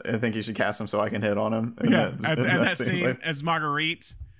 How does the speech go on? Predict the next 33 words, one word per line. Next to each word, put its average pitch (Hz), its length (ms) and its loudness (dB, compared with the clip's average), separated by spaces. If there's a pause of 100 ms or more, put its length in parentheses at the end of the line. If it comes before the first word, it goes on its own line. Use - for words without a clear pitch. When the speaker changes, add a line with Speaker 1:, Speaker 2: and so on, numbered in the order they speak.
(400)
Speaker 2:
All 185 80 4
right, 202 180 2
film 214 260 2
facts. 170 520 0
A 147 60 -2
bunch 185 280 0
of 175 60 -8
these. 147 240 -4
I'm 131 80 -12
gonna 135 60 -10
try 165 180 -4
to 160 60 -2
get 151 100 -10 (100)
s-, 165 40 -8 (100)
I 147 120 -2
might 151 120 -2
not 147 140 -4
go 147 80 0
through 139 120 -2
all 135 180 4
of 123 60 -6
'em. 123 240 -8
Uh, 143 420 0 (520)
the 170 100 0
name 185 720 0 (340)
for 135 80 -4
Captain 208 400 0
Geach 180 320 -2
and 151 80 -4
the 131 40 -4
Shrimp 165 300 -4
Shack 147 260 -2
shooters 139 640 -4